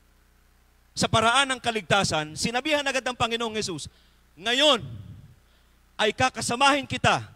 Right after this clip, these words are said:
sa paraiso." Yung tatlong bahagi ng salitang yun, mahalagang ating maintindihan, mga kapatid.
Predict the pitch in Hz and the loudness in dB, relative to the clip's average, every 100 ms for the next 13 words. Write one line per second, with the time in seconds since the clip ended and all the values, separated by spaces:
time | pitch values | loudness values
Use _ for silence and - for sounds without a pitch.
0 | _ _ - - - 202 175 170 - 131 | _ _ -4 -2 0 0 0 -2 -2 -6
1 | - - _ _ _ _ 202 269 269 247 | -10 -20 _ _ _ _ -12 -10 -8 -10
2 | - 311 320 285 233 277 269 262 247 233 | -6 -6 -6 -4 0 0 0 -6 -6 -6
3 | 240 226 214 214 208 196 208 214 208 196 | -6 -6 -4 -4 -6 -6 -4 -4 -4 -6
4 | 196 185 180 175 175 165 175 160 151 151 | -6 -10 -8 -8 -6 -4 -4 -4 -6 -6
5 | 165 156 | -4 -4